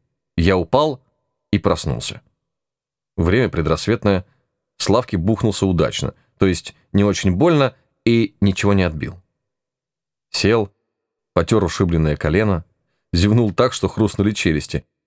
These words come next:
и совсем было вновь направился на боковую, как из тёмного угла горницы качнулась чья-то зыбкая фигура, очень зыбкая, я бы сказал. Белесоватая такая,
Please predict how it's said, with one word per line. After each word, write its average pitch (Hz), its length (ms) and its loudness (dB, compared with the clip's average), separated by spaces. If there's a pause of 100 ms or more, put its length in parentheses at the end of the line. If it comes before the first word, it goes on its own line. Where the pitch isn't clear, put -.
(120)
и - 40 -2
совсем 127 440 0
было 120 160 2
вновь 110 260 0
направился 110 500 0
на 104 60 4
боковую, 101 500 0
как 104 400 -2 (1120)
из - 220 -4
тёмного 87 440 0
угла 80 340 0
горницы 80 680 -2 (420)
качнулась 117 500 -2
чья-то - 480 -4 (260)
зыбкая 98 460 -2
фигура, 82 560 -2 (1160)
очень 107 320 2
зыбкая, 92 480 0
я 73 140 0
бы 69 80 -6
сказал. 76 480 -4 (1500)
Белесоватая 95 840 0
такая, 78 440 -4